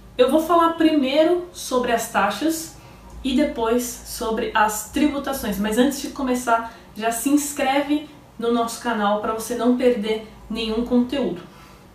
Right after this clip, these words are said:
Começando com as taxas, a primeira taxa que eu vou falar é sobre a taxa de administração. Essa taxa normalmente é mais cobrada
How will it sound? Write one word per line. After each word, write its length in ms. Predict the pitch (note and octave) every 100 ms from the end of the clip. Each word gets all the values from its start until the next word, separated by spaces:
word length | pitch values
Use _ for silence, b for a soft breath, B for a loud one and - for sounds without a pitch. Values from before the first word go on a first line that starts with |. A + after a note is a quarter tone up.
| G#3
Começando 600 | C#4+ D4 - E4 F4 F4
com 80 | C#4+
as 200 | A#3 -
taxas, 680 | C#4 C#4+ B3 F#3+ F3+ - -
a 180 | -
primeira 320 | - B3 D#4+ E4
taxa 300 | C#4+ C#4 B3
que 80 |
eu 100 | A#3+
vou 80 | G#3+
falar 420 | G#3+ G3+ A3 A3+
é 60 | A3+
sobre 260 | - A#3+ G#3+
a 40 |
taxa 320 | F#3+ B3+ C4+
de 80 | B3
administração. 1040 | C4 C4 C4 C4+ B3 B3+ B3+ - G3+ - - - - _ _ - - - B B
Essa 280 | C#4 C#4
taxa 320 | B3 A#3+ A#3+ G#3+
normalmente 880 | A3 B3+ B3 G3+ A3 A#3+ F#3+ - B B B B
é 100 | A3+
mais 320 | B3+ B3+ C4+ -
cobrada 720 | B3+ A#3+ G#3 A3+ A#3+ F#3+